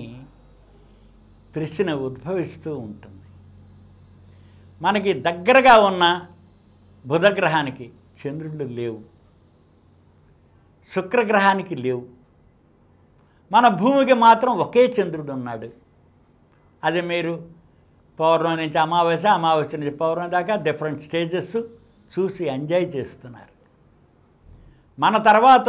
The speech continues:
ఉన్న మార్స్ గ్రహానికి రెండు ఉన్నాయి. అది దాటిన తర్వాత మనకి ఒక asteroid belt ఉంది.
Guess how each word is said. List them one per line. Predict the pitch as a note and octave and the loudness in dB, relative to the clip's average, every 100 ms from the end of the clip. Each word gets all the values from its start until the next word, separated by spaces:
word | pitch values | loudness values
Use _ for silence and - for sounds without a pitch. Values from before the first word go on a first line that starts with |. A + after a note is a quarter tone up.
| G#3 | 0
ఉన్న | G3+ F3 C#3 D#3 - _ _ _ _ A#2+ C3 | 2 2 0 -6 -18 _ _ _ _ -8 0
మార్స్ | F3+ G3 - D#3 | 2 2 -4 -12
గ్రహానికి | D3 C#3+ C3 B2 - F#3+ G3 - A2+ | -12 -12 -12 -12 -12 -12 -14 -16 -8
రెండు | C3+ C#3+ C3+ | -6 -6 -10
ఉన్నాయి. | A2 G#2 - _ _ _ _ _ _ _ _ _ _ _ _ _ _ _ _ _ _ _ - | -12 -16 -20 _ _ _ _ _ _ _ _ _ _ _ _ _ _ _ _ _ _ _ -4
అది | D#3+ C3+ | -2 4
దాటిన | F3 A3 B3 A#3 G3+ | 6 6 4 4 4
తర్వాత | F#3 F3+ F3 G3+ D#3 A2 B2+ - _ _ _ _ _ C#3 C3+ | 6 6 6 4 4 2 -6 -16 _ _ _ _ _ -12 -6
మనకి | D3 D3 G#3 C4+ - - _ _ _ _ _ _ _ | -4 0 0 0 -6 -20 _ _ _ _ _ _ _
ఒక | B2+ B2+ B2+ A#2 - C#3+ | -10 -4 -4 -4 -6 0
asteroid | D#3+ E3 F3 F3 D#3 B2+ | 0 0 2 2 2 -2
belt | C#3 C#3+ D#3+ | -4 -4 -8
ఉంది. | D3 G#3 | -6 -6